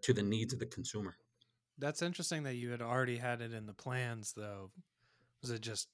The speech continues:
Speaker 2: you thought it would be a, a great sort of side product for your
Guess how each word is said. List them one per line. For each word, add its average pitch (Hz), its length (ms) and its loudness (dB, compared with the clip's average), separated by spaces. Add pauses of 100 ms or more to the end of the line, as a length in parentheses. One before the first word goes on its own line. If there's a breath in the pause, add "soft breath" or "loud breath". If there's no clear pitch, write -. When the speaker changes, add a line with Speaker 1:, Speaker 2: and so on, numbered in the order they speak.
(140)
Speaker 2:
you 113 120 -8
thought 110 220 -2
it 104 40 -6
would 104 120 -8
be 110 120 -4
a, 98 120 -6 (340)
a 131 40 -8
great 104 380 -8
sort 104 200 -8
of 98 60 -14 (260)
side 104 420 -2
product 107 460 -4
for 107 120 -8
your 101 360 -10